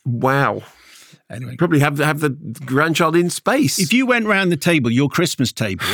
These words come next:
Speaker 2: and said, "A-, anyone have a guess?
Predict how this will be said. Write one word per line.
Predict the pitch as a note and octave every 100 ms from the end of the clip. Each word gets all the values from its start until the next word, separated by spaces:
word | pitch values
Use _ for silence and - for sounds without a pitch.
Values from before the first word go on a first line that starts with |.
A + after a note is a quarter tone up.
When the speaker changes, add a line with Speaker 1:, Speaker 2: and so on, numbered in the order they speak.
| -
Speaker 2:
and | A#2+
said, | - A#2 A2+ - _
"A-, | G#2+ G2 F#3 D3+ - D3
anyone | E3 F#3 F3 E3
have | C#3+ C#3+
a | C#3
guess? | C3+ G2+ - -